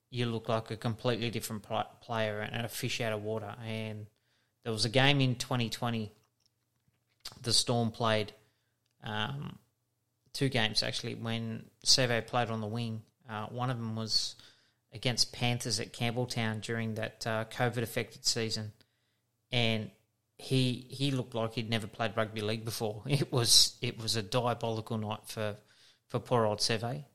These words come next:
Um, but then put him back in the centre and he looked like a world beater. So it just goes to show that positions are such of a specialist nature that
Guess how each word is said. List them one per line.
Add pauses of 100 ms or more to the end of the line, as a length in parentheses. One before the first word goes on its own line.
(160)
Um, (600)
but
then
put
him
back
in
the
centre
and
he
looked
like
a
world
beater. (720)
So
it
just
goes
to
show
that (1700)
positions (140)
are
such (540)
of
a
specialist
nature (920)
that